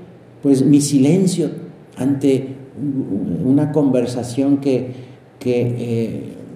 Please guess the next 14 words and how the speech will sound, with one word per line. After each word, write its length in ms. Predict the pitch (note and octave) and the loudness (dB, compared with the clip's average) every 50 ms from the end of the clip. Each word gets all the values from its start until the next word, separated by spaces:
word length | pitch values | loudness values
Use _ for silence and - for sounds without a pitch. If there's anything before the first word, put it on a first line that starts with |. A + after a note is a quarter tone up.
| - - - - - - - - - - - - - - | -16 -16 -14 -12 -10 -10 -8 -6 -6 -6 -6 -8 -10 -10
pues, 200 | - A#2 A#2+ - | -8 -8 -8 -8
que 140 | - - A#2 | -8 -10 -12
están 420 | G#2 - - - C3+ B2+ B2+ B2 B2+ | -12 -12 -10 -8 -4 -4 -2 -2 -2
criticando 640 | C3+ B2 A#2+ - B2+ - B2 A#2+ A#2+ A#2 A#2 G#2+ | -2 -4 -4 -6 -6 -6 -6 -4 -2 -2 -2 -2
a 160 | - - B2+ C3+ | -4 -6 -6 -4
alguien, 300 | C#3 C3+ C3+ C3+ B2 A#2+ | -4 -4 -2 -2 -2 -2
o 40 | |
están 300 | A#2 A#2+ A#2 A#2 A#2 A#2 A#2+ | -4 -6 -4 -4 -6 -6 -6
juzgando 420 | A#2+ A#2 - A#2 A2+ A2+ B2 C3+ | -8 -8 -6 -6 -4 -2 0 0
a 60 | D3+ | 2
alguien, 180 | D#3 E3+ E3+ E3 | 2 4 4 4
o 80 | D3 - | 4 2
que 80 | C#3+ | -2
están 400 | C3+ - - F3+ F#3 F#3+ F#3 F#3 | -6 -2 -2 -2 0 0 -4 -6